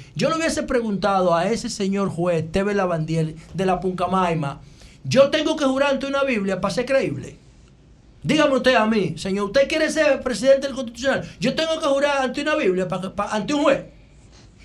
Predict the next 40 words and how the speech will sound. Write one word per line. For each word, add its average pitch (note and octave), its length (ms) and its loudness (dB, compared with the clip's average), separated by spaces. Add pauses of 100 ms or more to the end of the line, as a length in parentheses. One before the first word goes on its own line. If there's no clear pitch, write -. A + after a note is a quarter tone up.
(120)
Y C4 160 4
el B3+ 140 6
juez D4 300 2
tiene D#4 200 -2
que D4 100 -4
tener D4 280 -2
dos D4 160 2
crucifijos C#4+ 520 -2
atrás. C4 240 -4 (840)
Es B3 220 0
una D4+ 240 4
justicia D4+ 380 -2
así D4+ 160 -4
puede D4 240 2
ser D4 120 -2
imparcial. - 460 -6 (720)
Yo - 140 -4
quería G4 300 2
saber, B3 500 4 (240)
pa, - 160 -12
pa D3 180 0
yo F3+ 140 2
ubicarlo E4+ 560 2
en A#3 80 0
la A3 120 0
pi-, G#3 160 -2
en G#3 200 -4
el G#3+ 100 -2
esquema A#3+ 360 -2
de A#3 100 -4
Nolan, G#3+ 300 0
en F3 80 -4
el E3+ 60 -6
gráfico G#3 400 -4
de G3 60 -4
Nolan, F#3+ 240 -2 (160)
a F#3+ 140 0
ver B3 120 2
dónde C4 280 4
cae. F3+ 460 0